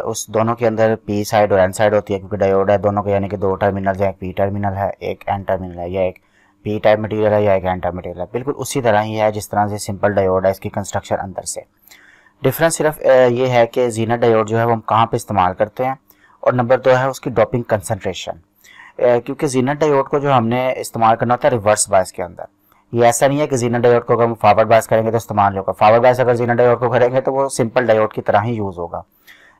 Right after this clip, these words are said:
लेकिन इसका बेसिक मकसद जो है वो बनाने का ये है कि ज़ीनर डायोड को हम रिवर्स बायस के अंदर जो है वो यूज़ करते हैं, क्योंकि हमने एक रेगुलेटेड वोल्टेज, almost constant voltage जो है वो लेनी होती है। और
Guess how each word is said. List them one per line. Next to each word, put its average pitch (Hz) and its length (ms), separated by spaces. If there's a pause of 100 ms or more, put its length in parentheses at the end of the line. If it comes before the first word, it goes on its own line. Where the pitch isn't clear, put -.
लेकिन 123 460 (380)
इसका 139 300
बेसिक 123 460
मकसद 113 320
जो 139 120
है 120 120
वो 110 140
बनाने 101 340
का 104 100
ये 104 180
है 104 160
कि - 100
ज़ीनर 113 280
डायोड 110 280
को - 120
हम 123 140
रिवर्स 104 440
बायस 104 280
के 110 120
अंदर 98 220
जो 98 140
है 95 60
वो 104 120 (180)
यूज़ 101 240
करते 117 200
हैं, 120 80
क्योंकि 117 200
हमने 113 240
एक 110 120
रेगुलेटेड 104 560
वोल्टेज, 107 420 (360)
almost 123 400 (100)
constant 117 380
voltage 110 300
जो 104 120
है 104 80
वो 110 100
लेनी 98 260
होती 101 260
है। 120 120 (520)
और 120 500